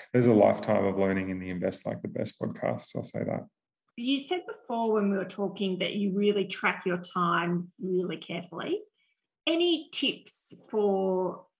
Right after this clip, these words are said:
Speaker 2: living a life that delivers most of what you want? So, you know, productivity hacks, but probably more than that, you know, how do you create the life that has the, the time spent on the best things?
Speaker 1: It's a very aspirational thing to want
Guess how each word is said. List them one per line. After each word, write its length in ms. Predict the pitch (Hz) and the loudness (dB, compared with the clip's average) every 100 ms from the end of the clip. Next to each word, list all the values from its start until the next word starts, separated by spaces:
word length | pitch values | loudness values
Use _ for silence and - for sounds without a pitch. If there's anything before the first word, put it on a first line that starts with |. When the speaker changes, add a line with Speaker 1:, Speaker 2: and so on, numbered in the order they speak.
| _ - | _ -4
Speaker 2:
living 440 | 220 233 214 220 | 0 2 2 2
a 40 | 190 | 2
life 460 | 185 180 175 339 - - 240 | 6 6 6 4 0 -6 -4
that 340 | - - - | -4 -4 -8
delivers 480 | 220 202 202 190 180 | -4 0 2 0 0
most 320 | 185 185 190 | 0 -2 -4
of 60 | 208 | -4
what 160 | 190 175 | -4 0
you 100 | 175 | 0
want? 300 | 180 147 - | 0 -4 -8
So, 300 | - 180 156 - | -6 -4 -4 -8
you 140 | - | -6
know, 80 | 180 | -6
productivity 720 | - 226 - - 226 180 180 190 | -8 -2 -2 -2 -4 -2 -2 -2
hacks, 380 | 151 - - - | -2 -4 -8 -8
but 160 | - | -6
probably 220 | 233 208 196 | -2 0 2
more 280 | 180 175 | 2 0
than 120 | 175 175 | 0 0
that, 220 | 175 - | -2 -4
you 80 | 170 | -8
know, 100 | 139 | -8
how 160 | 190 180 | -6 -2
do 60 | |
you 220 | 175 165 - - _ _ _ _ - | -2 -2 -8 -20 _ _ _ _ -4
create 380 | 208 180 165 - | 0 2 0 -2
the 80 | 190 | -2
life 340 | 180 165 165 - | 0 0 -2 -4
that 220 | 190 175 - _ | -6 -6 -8 _
has 320 | 196 185 175 - | -6 -2 -4 -4
the, 160 | 175 - _ - | -8 -10 _ -4
the 120 | 185 175 - | -4 -4 -4
time 300 | 208 185 175 | 0 2 0
spent 280 | - 175 | -2 -2
on 80 | 175 | -2
the 60 | 170 | -4
best 240 | 156 - | -6 -10
things? 260 | - - 180 - _ _ _ - - - _ | -14 -12 -14 -16 _ _ _ -20 -18 -20 _
Speaker 1:
It's 180 | 123 127 | 0 2
a 40 | |
very 340 | 117 143 147 147 | 4 8 8 8
aspirational 880 | 131 127 - 120 113 117 120 110 - | 6 2 2 4 4 2 -2 -6 -6
thing 280 | 113 117 123 | -4 -4 -4
to 120 | - | -4
want 380 | 104 107 110 | -2 -2 -2